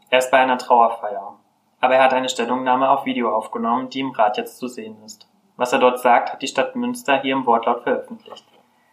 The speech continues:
Die Menschen in Rishon LeZion seien krisenerprobt. "Leider", sagt Kinzlich. Sie wüssten, wie man sich zu verhalten habe, wenn Raketen auf die Straßen niedergehen. In Deckung gehen,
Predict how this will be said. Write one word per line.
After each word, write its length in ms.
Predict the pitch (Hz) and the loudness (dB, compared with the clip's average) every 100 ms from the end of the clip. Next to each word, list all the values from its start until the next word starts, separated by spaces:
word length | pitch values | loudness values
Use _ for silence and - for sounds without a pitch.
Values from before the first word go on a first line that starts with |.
| _ | _
Die 80 | - | 0
Menschen 320 | 147 151 175 | 2 2 0
in 60 | 151 | 0
Rishon 260 | 147 147 | 0 0
LeZion 500 | 131 127 - 123 127 | -2 -4 -2 0 0
seien 220 | 135 135 139 | 2 2 2
krisenerprobt. 840 | - 156 131 110 - 107 - - _ _ - | -2 -2 -2 -2 -4 -10 -10 -18 _ _ 0
"Leider", 560 | 127 127 117 113 - | 4 4 4 0 -4
sagt 280 | - 117 113 | -4 -4 -4
Kinzlich. 520 | 120 113 - 110 - _ _ _ _ _ _ _ _ | -10 -16 -16 -16 -18 _ _ _ _ _ _ _ _
Sie 200 | - 135 | -10 -2
wüssten, 560 | 135 151 - 156 156 151 | 0 0 -4 -6 -4 -2
wie 100 | 139 | 0
man 140 | 135 | 0
sich 160 | 131 - | 0 -6
zu 100 | 131 | -4
verhalten 460 | 127 131 135 135 | 4 4 4 2
habe, 260 | 127 127 123 | 2 2 2
wenn 120 | 127 | -2
Raketen 440 | 120 - 117 117 | -2 -2 -4 0
auf 140 | 127 120 | 0 0
die 80 | - | -6
Straßen 460 | - 117 113 110 | 0 2 2 -2
niedergehen. 520 | 107 107 104 107 104 _ _ _ _ _ - | -10 -14 -14 -16 -20 _ _ _ _ _ -6
In 100 | 123 | 2
Deckung 320 | 131 143 139 | 2 2 0
gehen, 380 | 131 127 131 | 0 -2 -4